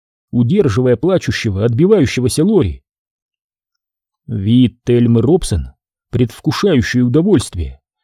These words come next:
сожрать собственного ребенка — вызвал у него омерзение куда большее,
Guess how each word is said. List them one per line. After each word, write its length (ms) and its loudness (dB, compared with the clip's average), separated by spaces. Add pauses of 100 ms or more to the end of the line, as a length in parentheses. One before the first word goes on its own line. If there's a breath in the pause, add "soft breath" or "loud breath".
сожрать 640 0
собственного 600 0
ребенка — 600 0 (540)
вызвал 500 -2
у 40 2
него 260 2
омерзение 600 0
куда 240 0
большее, 600 -2